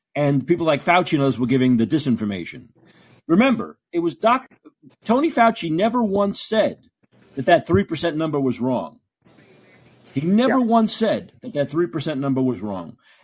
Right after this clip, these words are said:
Speaker 1: And I remember that Stanford University, this was maybe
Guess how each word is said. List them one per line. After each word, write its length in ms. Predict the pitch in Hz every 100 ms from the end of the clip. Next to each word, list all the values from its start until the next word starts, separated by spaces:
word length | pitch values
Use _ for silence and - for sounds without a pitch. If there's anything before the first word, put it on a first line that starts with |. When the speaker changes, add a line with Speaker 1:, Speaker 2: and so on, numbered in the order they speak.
| -
Speaker 1:
And 160 | 160 160
I 140 | 220
remember 400 | 262 240 240 202
that 100 | 170
Stanford 400 | - 202 214 208
University, 760 | 196 185 165 190 196 131 101 107
this 180 | 135 151
was 140 | 135
maybe 500 | 151 139 131 120